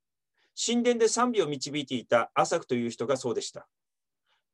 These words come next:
詩編の七十三編の一節に、「誠に神は慈しみ深い。イスラエルに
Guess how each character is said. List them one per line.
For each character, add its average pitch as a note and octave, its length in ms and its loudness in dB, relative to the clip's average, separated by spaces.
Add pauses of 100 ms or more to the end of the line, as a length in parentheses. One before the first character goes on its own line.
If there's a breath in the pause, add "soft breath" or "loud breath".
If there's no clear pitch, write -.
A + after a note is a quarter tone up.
(120)
詩 - 200 -4
編 C3 200 2
の C#3+ 320 0
七 D3 220 2
十 C#3+ 100 0
三 C#3+ 220 0
編 B2+ 120 0
の A2+ 60 -6
一 A2 80 -6
節 F#2 240 -10
に、 B2+ 240 -6 (520)
「誠 A#3+ 440 -2
に A#3+ 140 -2
神 A3 260 -2
は C#3 240 4
慈 B2+ 300 -6
し B2 120 -4
み A#2 100 -2
深 G2+ 260 0
い。 - 100 -20 (2250)
イ D#3 80 -6
ス F3+ 160 -2
ラ F3+ 120 8
エ D#3+ 40 6
ル C#3 60 0
に C3 300 0